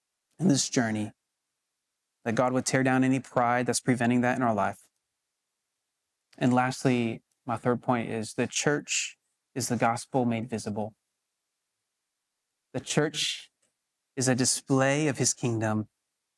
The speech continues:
It says, "In whom the whole structure being joined together grows into a holy temple in the Lord,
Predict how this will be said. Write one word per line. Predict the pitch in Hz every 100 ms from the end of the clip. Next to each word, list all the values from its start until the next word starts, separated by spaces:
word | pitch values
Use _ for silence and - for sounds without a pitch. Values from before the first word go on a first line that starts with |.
| _ _ _ _ _ _ _ _ _ _ _
It | -
says, | 147 143
"In | 139
whom | 151 165
the | 143
whole | - 175 175
structure | - 170 - 156 143
being | 135 131
joined | 127 139 147
together | 147 127 120 117
grows | 123 127 131 117 98 95 - - - _ _ _ _
into | 131 - 127
a | 120
holy | 113 - 131 127 131
temple | - 127 113 113 107 110 _ _ _ _
in | 123 113
the |
Lord, | 110 113 107 101 123